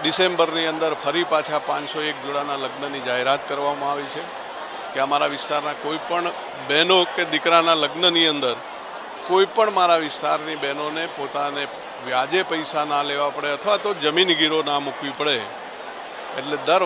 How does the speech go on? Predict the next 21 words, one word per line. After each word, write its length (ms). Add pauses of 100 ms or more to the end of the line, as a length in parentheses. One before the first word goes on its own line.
વર્ષની 420
માફક 260 (160)
આ 140
વર્ષે 320
પણ 200 (800)
અમારા 360
પાંચસો 340
એક 160
જોડાના 400
સમૂહ 300
લગ્નની 440
જાહેરાત 400
કરવામાં 380
આવી 220
છે. 60 (720)
સાથે 360
સાથે 320 (580)
કોઈ 280
પણ 160 (100)
પિતા 340
વગરની 500